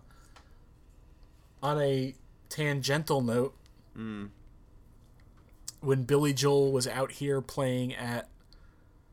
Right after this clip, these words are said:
Speaker 1: I th-, I believe, Dodger Stadium this past year, um, Axl Rose came onto stage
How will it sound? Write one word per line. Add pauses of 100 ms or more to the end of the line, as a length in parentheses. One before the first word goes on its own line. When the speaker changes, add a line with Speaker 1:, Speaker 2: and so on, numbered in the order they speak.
(140)
Speaker 1:
I
th-, (180)
I
believe,
Dodger
Stadium (360)
this
past
year, (1300)
um, (1500)
Axl
Rose
came
onto
stage